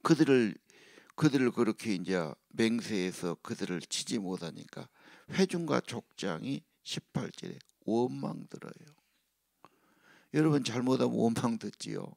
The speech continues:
어. 아버지 어머니 잘못했어. 자식들 원망 듣지요. 남편이 어머니를 잘못해서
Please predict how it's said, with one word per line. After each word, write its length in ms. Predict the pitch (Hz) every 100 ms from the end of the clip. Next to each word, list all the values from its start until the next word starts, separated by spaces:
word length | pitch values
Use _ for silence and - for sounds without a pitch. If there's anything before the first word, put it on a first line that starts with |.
| - _
어. 80 | - - - 147 _ _ _ _ _ _ _ _ _ _ _ _ _ _ _ -
아버지 400 | 107 107 113 107
어머니 360 | 98 104 92 90
잘못했어. 760 | - 80 85 82 80 - - _ _ 147 _ _ _ _ _ _ _ _ _ _ -
자식들 360 | 151 160 - 120
원망 380 | 110 57 -
듣지요. 380 | - - - - - - _ _ _ _ _ _ _ _ _ _ _
남편이 460 | 113 117 120 107 104
어머니를 340 | 101 98 92
잘못해서 680 | - 76 76 - - -